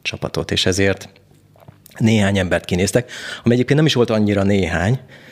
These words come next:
de őket elkezdték elég intenzíven futtatni, ők elég hamar pozíciókba kerültek, elég hamar nagyobb felelősséget kaptak, és aki benne volt ebbe az első szelekcióba, az, ö, annak, annak sokkal jobb esélyei voltak, mint azoknak, akik sokkal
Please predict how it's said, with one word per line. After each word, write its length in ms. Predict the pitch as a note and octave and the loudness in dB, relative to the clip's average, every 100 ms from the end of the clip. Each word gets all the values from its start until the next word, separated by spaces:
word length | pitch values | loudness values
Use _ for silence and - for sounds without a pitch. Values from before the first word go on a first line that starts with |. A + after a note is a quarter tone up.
| - - | -8 0
de 100 | G#2+ | 2
őket 240 | G#2+ A2 | 2 0
elkezdték 520 | A#2 A2+ G2+ - G2 | 0 0 -2 -4 -2
elég 460 | F#2+ F#2+ F2 E2+ - - | 0 0 -2 -4 -14 -2
intenzíven 640 | A2 F#2+ F#2 F2+ F#2 E2+ | 0 2 -2 -2 -2 -2
futtatni, 400 | F2 A2 A2+ - | -2 -4 -2 -2
ők 80 | F#2+ | 0
elég 180 | F#2+ F2 | -2 -2
hamar 280 | - E2+ - | -2 -2 -2
pozíciókba 720 | G#2 G2 F#2+ - F#2 F2 F2+ | -2 -2 -2 0 0 0 -2
kerültek, 500 | - F2+ E2 - D#2+ | -2 -2 -4 -4 -2
elég 200 | E2+ - | -2 -2
hamar 280 | F#2 F2 F2 | -2 0 0
nagyobb 220 | E2+ - | -2 -2
felelősséget 640 | - - G1+ - - - | -2 -2 -2 -2 -2 -4
kaptak, 280 | - - G#2 | -4 -4 -4
és 60 | F#2 | -4
aki 140 | F#2+ | -2
benne 240 | G2 B2+ A#2 | 0 2 2
volt 200 | G2 F2+ | 0 0
ebbe 160 | F#2 | -2
az 100 | F#2 | -2
első 500 | G2+ F#2+ - - G2 - - - - _ - | 0 0 0 -2 -4 -6 -18 -20 -20 _ -8
szelekcióba, 1120 | - F2+ F2 - - G#2+ A#2 A#2+ C3 B2+ - - - _ - _ _ | -2 0 0 -4 -2 0 0 0 -2 -4 -8 -20 -20 _ -20 _ _
az, 440 | - G2+ F#2+ F2+ F2 | -4 0 0 0 2
ö, 260 | G2 G2 F#2+ | 2 2 0
annak, 400 | G#2 G2 F#2+ - | 0 0 0 -2
annak 240 | - G2 F#2 | -2 -2 -2
sokkal 280 | G2+ - F2+ | -4 0 0
jobb 140 | E2+ | 0
esélyei 360 | F2 - E2+ E2+ | 0 2 0 2
voltak, 400 | F2+ E2+ F2+ - | 0 0 -2 -2
mint 220 | F2+ - | -4 -4
azoknak, 420 | F2+ E2+ - F2+ | -4 -2 -2 -4
akik 240 | F2 F2+ | -4 -6
sokkal 480 | - - - E2+ D#2 | -6 -8 -2 0 0